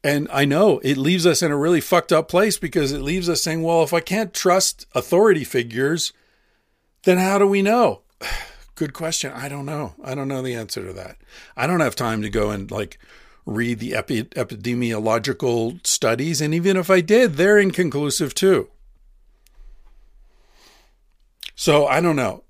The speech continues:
Uh, R F K Junior, I listen to interviews with him and he says shit that it's like, "Fuck, that's true. He's right about that." And then he says shit where it's like, you know, "Wi-Fi causes cancer." Well, I don't know any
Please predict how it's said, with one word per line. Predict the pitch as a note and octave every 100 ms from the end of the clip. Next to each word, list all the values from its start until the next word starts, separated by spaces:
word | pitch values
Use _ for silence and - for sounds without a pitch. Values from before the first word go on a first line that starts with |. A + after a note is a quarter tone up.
| _ -
Uh, | C3+ B2+ B2 A#2+ A#2+ B2 - _ -
R | D3+ E3
F | D#3
K | F3 D#3
Junior, | C3+ E3+ E3 A#2+ F2 _
I | C3 C3
listen | C#3 C#3 E3
to | C#3
interviews | D3 C#3+ C#3+ C#3 C3
with | C#3
him | A#2+ E3 D3+ A2 -
and | C3 A#2+
he | C3
says | - D3 E3 E3
shit | - D#3 D#3
that | C#3
it's | C3+ -
like, | C3+ C3
"Fuck, | - - F#3+ F#3+ F3+ C#3 -
that's | - D#3+ D#3+ - - - _
true. | - - E3+ F3+ C4 G3+ A2+
He's | - F3+ D#3+
right | F#3 B3 G#3+
about | C3 F#2+
that." | A2+ A2 B2
And | D#3
then | G3
he | F#3
says | - D3 C#3
shit | C#3 C#3
where | - D3+
it's | C#3 C#3
like, | C#3 C#3+ - - - - - - - - _ _ _
you | D3+
know, | E3 C3+ C3 C3+ _ _
"Wi-Fi | - A#2 F3+ G3 G#3 G3
causes | F#3+ F#3+ F#3+ F3+
cancer." | - G3+ A3 - A2+
Well, | C3+
I | - G3
don't | B3+ G#3+
know | D#3 A2+
any | G#2+ G2+ F2 D#2+